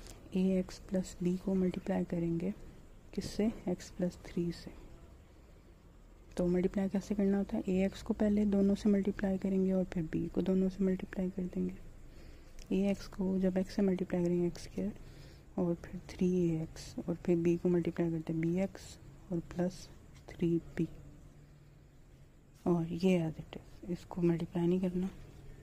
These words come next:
अच्छा, next क्या करेंगे, अब हमने ना इसमें से common लेने होते हैं, दो pairs बनाने, ठीक है। एक ये हमारे पास pair बन गया और एक ये pair है। इसमें से common क्या है, अब इसमें से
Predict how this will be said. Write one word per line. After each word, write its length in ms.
अच्छा, 200
next 440
क्या 160
करेंगे, 420
अब 180
हमने 280
ना 100
इसमें 300
से 140
common 260
लेने 260
होते 260
हैं, 140
दो 120
pairs 360
बनाने, 320
ठीक 160
है। 100
एक 260
ये 60
हमारे 220
पास 280
pair 300
बन 120
गया 200
और 120
एक 360
ये 160
pair 380
है। 80
इसमें 200
से 120
common 340
क्या 200
है, 60
अब 300
इसमें 240
से 160